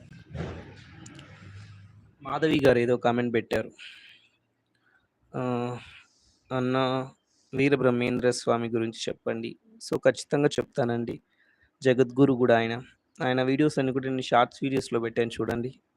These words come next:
మీకు అంతా నచ్చుతాయి అనుకుంటున్నాను. So, లైవ్ చూస్తున్న ప్రతి ఒక్కరు కూడా మన ఛానల్ని సబ్స్క్రైబ్ చేసుకోండి.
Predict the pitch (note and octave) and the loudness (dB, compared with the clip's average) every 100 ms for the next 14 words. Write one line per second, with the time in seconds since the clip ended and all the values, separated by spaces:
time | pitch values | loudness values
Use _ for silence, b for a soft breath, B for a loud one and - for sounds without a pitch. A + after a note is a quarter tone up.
0 | - C3+ A2 A2+ A#2 A#2 A2+ - B2 A#2+ | -16 -12 -8 -6 -4 -6 -6 -4 -2 -2
1 | A2+ A2+ B2 A#2 B2 G#3 _ _ _ _ | -6 -12 -10 -10 -10 -12 _ _ _ _
2 | - C#3 C3 C3+ C3+ C3 C3 A#2 B2 - | 0 4 6 4 2 -2 -4 -2 -2 0
3 | C3 - C3 D3 D#3 B2 - A#2+ A#2 B2 | 0 0 0 0 0 0 -2 -2 -2 -4
4 | B2 C3 - A#2+ - B2+ A#2 - - - | -6 -10 -12 -12 -6 -6 -6 -8 -14 -10
5 | C3 B2+ | -8 -8